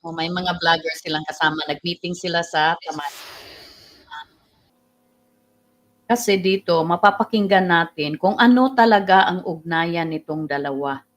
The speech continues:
No, makikita natin na inamin na rin ni Kibuloy nang dahil kay Digong, kaya siya naging successful.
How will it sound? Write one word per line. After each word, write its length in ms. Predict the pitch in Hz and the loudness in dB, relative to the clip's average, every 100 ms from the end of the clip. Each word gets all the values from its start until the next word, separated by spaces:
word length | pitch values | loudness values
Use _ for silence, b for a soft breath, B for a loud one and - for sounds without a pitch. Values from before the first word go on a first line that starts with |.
| _ _ _ _ _ _ _ _ _ - | _ _ _ _ _ _ _ _ _ -6
No, 160 | 175 175 | -2 -2
makikita 640 | 180 - 202 226 233 247 | -2 -6 -10 -6 0 0
natin 560 | 214 190 185 180 175 160 | 2 0 -2 -4 -2 0
na 320 | 156 151 - _ _ _ _ _ | 0 -2 -8 _ _ _ _ _
inamin 500 | 233 226 226 240 233 214 | 2 6 6 6 2 2
na 80 | 202 | 2
rin 240 | 202 190 | 2 -2
ni 80 | 185 | -6
Kibuloy 800 | - 202 190 185 160 151 151 160 _ _ _ - | -8 -6 -4 -2 -2 -2 -6 -10 _ _ _ -8
nang 240 | 190 190 | -4 -2
dahil 480 | 180 190 196 233 240 | 4 4 4 -2 -4
kay 160 | 214 208 | -4 -6
Digong, 560 | 180 170 165 156 160 156 _ _ - | -8 -6 -4 -4 -6 -14 _ _ -4
kaya 320 | 202 196 180 | 0 0 0
siya 240 | - 185 | -4 -6
naging 320 | 175 160 165 | -6 -6 -8
successful. 800 | 156 139 - 117 - - 156 160 | -10 -12 -12 -16 -16 -14 -8 -6